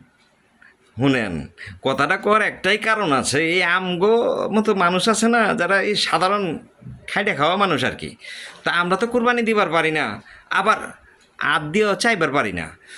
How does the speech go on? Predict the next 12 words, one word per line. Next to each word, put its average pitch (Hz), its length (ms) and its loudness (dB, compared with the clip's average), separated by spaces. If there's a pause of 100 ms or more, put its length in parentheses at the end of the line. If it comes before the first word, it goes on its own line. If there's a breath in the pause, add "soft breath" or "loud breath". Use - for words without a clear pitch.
(160 loud breath)
তো 233 80 2 (320)
গরিব 247 240 0
দুঃখীরা 214 260 2 (120)
অনেকেই 214 300 0 (100)
দেয়, 180 240 -2 (300)
অনেক 135 260 0 (260)
জায়গার 233 340 -2
থেকে 202 220 0
এহারা 185 200 2 (180)
পায়, 165 260 0 (1120 soft breath)
আমরা 143 180 0
চাইবারও 170 480 0